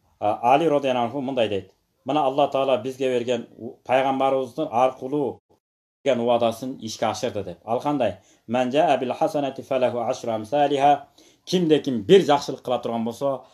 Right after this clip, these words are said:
Алла Таала ага эмне кылат? Он жакшылыкты сөзсүз түрдө, эм, берет деген. Мына ушул убадасын, э, пайгамбарыбыздын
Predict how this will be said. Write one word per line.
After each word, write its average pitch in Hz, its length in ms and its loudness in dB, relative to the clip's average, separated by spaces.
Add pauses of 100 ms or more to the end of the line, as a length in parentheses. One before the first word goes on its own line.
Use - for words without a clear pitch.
(260)
Алла 123 320 6
Таала 131 320 4
ага 135 200 2
эмне 117 180 -2
кылат? 131 280 -4 (380)
Он 143 360 2
жакшылыкты 117 540 -2
сөзсүз - 380 -8
түрдө, 107 520 -4
эм, 92 240 -10
берет 104 360 2
деген. 85 260 -10 (340)
Мына 131 160 0
ушул 127 220 -4
убадасын, 113 600 0 (380)
э, 95 360 -2
пайгамбарыбыздын 113 880 -2